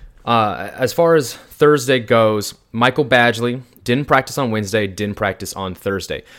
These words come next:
Coach Lynn said that he did not have a setback prior to last week's game, but yet Ty Long got the start again, did well, bounced back, made two field goals. Cool.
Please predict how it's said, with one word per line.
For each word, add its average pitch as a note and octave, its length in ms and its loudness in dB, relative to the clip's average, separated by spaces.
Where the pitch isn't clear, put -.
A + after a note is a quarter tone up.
Coach E3 300 2
Lynn E3+ 140 -2
said C#3 240 0
that A2+ 100 0
he A2+ 100 -4
did G#2 200 -4
not G#2 320 0
have A#2+ 280 0
a A2 120 -2
setback F2+ 760 -4
prior A2 260 4
to G#2+ 200 -6
last G2+ 420 -2
week's G#2+ 260 -8
game, A2 480 -2
but A2+ 100 0
yet A2 160 2
Ty B2 240 2
Long B2 480 0
got G#2+ 220 0
the B2+ 80 -4
start B2 260 4
again, G2+ 500 0
did B2 200 4
well, B2+ 200 6
bounced G#2+ 300 0
back, G2+ 220 -2
made F#2+ 160 -6
two G2 100 -8
field C#3 240 -2
goals. - 240 -12
Cool. - 380 -4